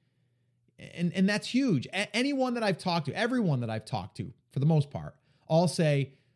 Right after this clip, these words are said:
the first six months, eight months, just reinvesting, reinvesting, reinvesting. I talked to a guy,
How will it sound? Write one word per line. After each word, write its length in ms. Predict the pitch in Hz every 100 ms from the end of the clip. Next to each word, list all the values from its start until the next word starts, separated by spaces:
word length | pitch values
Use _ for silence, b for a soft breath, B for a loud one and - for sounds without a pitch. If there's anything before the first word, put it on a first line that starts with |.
| b
the 60 | 135
first 380 | - 185 -
six 220 | 202 190 185
months, 280 | 170 160 -
eight 180 | 170
months, 320 | 147 143 139 - -
just 180 | 120
reinvesting, 560 | 127 135 113 107 - - - -
reinvesting, 600 | 127 127 110 107 - - - 131
reinvesting. 460 | 127 120 113 - 143
I 80 |
talked 280 | 156 196 180
to 100 | 190
a 40 | 165
guy, 300 | 185 165